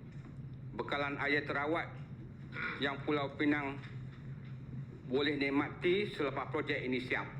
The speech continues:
Yang ketiga, berapakah kadar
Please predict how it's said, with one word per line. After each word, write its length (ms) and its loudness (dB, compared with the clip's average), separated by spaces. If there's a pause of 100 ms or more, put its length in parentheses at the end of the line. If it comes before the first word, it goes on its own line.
(1040)
Yang 320 0
ketiga, 560 2 (1400)
berapakah 560 2 (560)
kadar 560 0